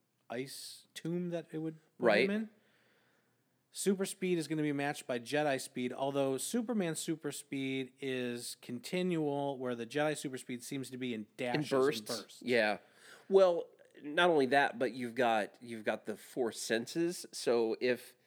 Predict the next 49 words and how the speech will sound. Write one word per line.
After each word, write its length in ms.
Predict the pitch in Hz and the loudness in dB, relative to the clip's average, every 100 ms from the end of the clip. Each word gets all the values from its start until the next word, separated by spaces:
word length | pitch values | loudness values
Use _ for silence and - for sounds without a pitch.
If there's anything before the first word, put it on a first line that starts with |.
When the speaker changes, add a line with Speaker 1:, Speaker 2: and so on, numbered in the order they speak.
| _ _ - | _ _ -6
Speaker 2:
even 200 | 135 156 | 0 0
if 100 | 143 | 0
he 120 | 151 | -2
were, 380 | 123 120 120 - | 0 2 2 0
and, 180 | 131 123 | -2 -2
and 160 | 123 113 | -2 -4
the 60 | |
Flash, 420 | - 123 117 - - | -4 -2 0 -2 -2
you 60 | |
gotta 140 | 104 98 | -4 -2
figure 200 | 110 95 | -2 -4
the 60 | |
Flash 260 | - 120 123 | -4 0 2
Speaker 1:
Well, 100 | 151 | 4
Speaker 2:
in 40 | 151 | 4
Speaker 1:
we're, 60 | |
Speaker 2:
with 80 | 160 | 2
the 40 | - | -2
speed 240 | - 110 | -6 -4
as 60 | 101 | 2
Speaker 1:
yeah, 120 | 147 | 4
Speaker 2:
well. 200 | 131 101 147 | 4 4 2
Speaker 1:
I'm 180 | 160 | 2
just 180 | 170 175 | 2 0
going 240 | 165 143 139 | 2 2 2
one 120 | 139 | 0
at 80 | 139 | 0
a 60 | |
time 240 | 120 143 131 | -2 -2 0
to 80 | 123 | -2
see 180 | - | -2
where 340 | 131 123 127 127 | -2 0 0 0
the, 360 | 113 120 117 120 | 0 0 -2 -2
like, 220 | 123 117 | -2 -2
where 260 | 123 131 | 0 2
they 160 | 127 123 | 2 0
line 240 | 120 120 | -2 -4
up 140 | 120 117 | -4 -4
in 80 | 107 | -6
the 80 | |
grid, 460 | 104 107 113 120 123 | -6 -6 -4 -4 -6
like, 160 | 120 120 | -6 -4
in 80 | 113 | -4
my 120 | 107 | -6
head, 200 | 107 120 | -6 -6
you 80 | 131 | -4
know? 180 | 135 135 | -4 -4
Like, 200 | 110 113 | -4 0
Speaker 2:
Yeah. 240 | 110 | 2